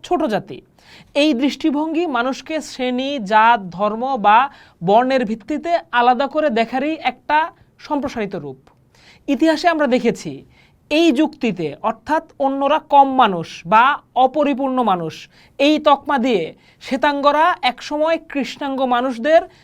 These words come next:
দাসত্বে বেঁধে রেখেছে, খাঁচায় পুরে দেখিয়েছে চিড়িয়াখানায় পর্যন্ত।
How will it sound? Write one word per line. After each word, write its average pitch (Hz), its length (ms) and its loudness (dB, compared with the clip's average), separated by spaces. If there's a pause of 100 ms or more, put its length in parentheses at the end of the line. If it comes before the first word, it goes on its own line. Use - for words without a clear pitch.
(140)
দাসত্বে 226 720 -2
বেঁধে 233 260 0
রেখেছে, 170 480 -10 (500)
খাঁচায় 269 520 2
পুরে 285 320 -2
দেখিয়েছে 294 680 -2 (140)
চিড়িয়াখানায় 302 560 4
পর্যন্ত। 170 500 -6